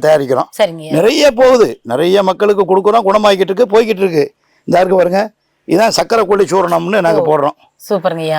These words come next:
Speaker 1: இதுல ஒரு நாற்பது வகை மருந்துகளை சேர்ந்துருக்கிறோம்.
Speaker 2: சரிங்கய்யா.
Speaker 1: சேர்த்து மொத்தத்துக்கு சூரணமாக்கி இருக்கிறோம்.
Speaker 2: ஓ.
Speaker 1: இத காலையில எந்திரிச்ச உடனே சாப்பாட்டுக்கு முன்னாடி ஒரு ஸ்பூன் எடுத்து சுடு தண்ணியில கலந்துட்டு அப்படியே உள்ள குடிச்சிடணும்.
Speaker 2: சரிங்கய்யா.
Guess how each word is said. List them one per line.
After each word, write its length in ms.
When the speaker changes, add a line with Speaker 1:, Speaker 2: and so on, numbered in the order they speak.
Speaker 1:
இதுல 160
ஒரு 100
நாற்பது 400
வகை 220
மருந்துகளை 600
சேர்ந்துருக்கிறோம். 500
Speaker 2:
சரிங்கய்யா. 480
Speaker 1:
சேர்த்து 420
மொத்தத்துக்கு 500
சூரணமாக்கி 440
இருக்கிறோம். 260
Speaker 2:
ஓ. 240
Speaker 1:
இத 500
காலையில 640
எந்திரிச்ச 280
உடனே 200
சாப்பாட்டுக்கு 600
முன்னாடி 300
ஒரு 220
ஸ்பூன் 240
எடுத்து 340
சுடு 220
தண்ணியில 360
கலந்துட்டு 520
அப்படியே 320
உள்ள 160
குடிச்சிடணும். 560
Speaker 2:
சரிங்கய்யா. 400